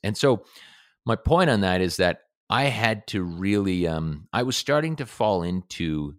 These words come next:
the trap, wh-, which, uh, I've heard lots of business, uh, owners and leaders say, which is, "Look, it is what it is. This is just the industry." And my story was in two thousand eleven, uh, I was the sole shareholder and I lost almost a million dollars, uh,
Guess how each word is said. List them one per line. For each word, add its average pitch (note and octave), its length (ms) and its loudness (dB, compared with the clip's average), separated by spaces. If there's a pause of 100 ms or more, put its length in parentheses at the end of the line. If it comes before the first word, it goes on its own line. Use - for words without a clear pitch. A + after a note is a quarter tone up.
the E2 80 -4
trap, E2 520 0
wh-, D#2+ 220 -6
which, - 340 -8
uh, - 200 -8
I've D#2 180 -8
heard D#2 220 -4
lots G#2+ 280 0
of E2+ 80 -6
business, D#2 460 -8 (120)
uh, F2 200 -12
owners E2 320 -4
and D#2+ 100 -6
leaders F#2+ 320 -2
say, D#2+ 180 0
which E2 200 -4
is, E2+ 80 -6 (180)
"Look, - 240 0 (160)
it A#2 140 2
is B2 160 2
what G2 160 6
it D#2 140 0
is. E2+ 180 0
This G2+ 220 -2
is E2 120 -8
just - 260 -4
the C#2 140 -10
industry." - 500 -10 (600)
And G#2 100 -4
my A#2 200 0
story E2+ 640 0 (380)
was F2 180 -2
in E2 180 -4
two - 160 -4
thousand G2 500 -2
eleven, D2+ 600 -4 (560)
uh, D2 400 -4
I F#2 120 0
was F2+ 140 0
the F2 60 -4
sole D#2+ 280 -2
shareholder D2+ 560 -4
and D#2 80 -4
I D2+ 60 -4
lost D2+ 500 -2
almost F#2 320 -4
a F2 40 -4
million D2 320 -4
dollars, B1 560 -12
uh, C2+ 220 -12